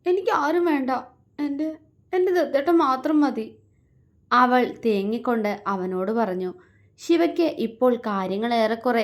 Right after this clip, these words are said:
മനസ്സിലായിരുന്നു. ഭദ്ര കണ്ണ് നിറച്ചുകൊണ്ട് ശിവയെ നോക്കി. ശിവ ഒന്നുമില്ല എന്ന പോലെ അവളോട് കണ്ണു ചിമ്മി. അവൻ മിത്രയുടെ തലയിൽ തലോടി. "ശ്രീ, എന്താടി പൊന്നാ, ഇങ്ങനെ കരയല്ലേ,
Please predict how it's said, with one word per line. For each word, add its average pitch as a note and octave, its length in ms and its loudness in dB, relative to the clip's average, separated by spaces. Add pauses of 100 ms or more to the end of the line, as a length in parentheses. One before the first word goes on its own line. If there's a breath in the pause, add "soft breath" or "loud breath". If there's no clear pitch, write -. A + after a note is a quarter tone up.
മനസ്സിലായിരുന്നു. F3+ 840 -4 (520 soft breath)
ഭദ്ര G3+ 360 0 (140)
കണ്ണ് F#3+ 360 -4
നിറച്ചുകൊണ്ട് G#3+ 600 -2 (140)
ശിവയെ F#3 420 0
നോക്കി. F#3+ 400 -4 (520 soft breath)
ശിവ E4 260 2
ഒന്നുമില്ല C#4+ 580 2
എന്ന A3 160 0
പോലെ G#3 320 0 (120)
അവളോട് F#3 480 -2 (120)
കണ്ണു F3+ 320 -4
ചിമ്മി. F3+ 360 -4 (560 soft breath)
അവൻ A3 280 4 (100)
മിത്രയുടെ F3+ 560 -2
തലയിൽ G3 400 0 (100)
തലോടി. F3 480 -6 (800)
"ശ്രീ, F#3+ 260 -6 (600)
എന്താടി G3 440 -2
പൊന്നാ, G#3 320 -4 (420 soft breath)
ഇങ്ങനെ C4+ 340 0
കരയല്ലേ, G#3+ 580 -6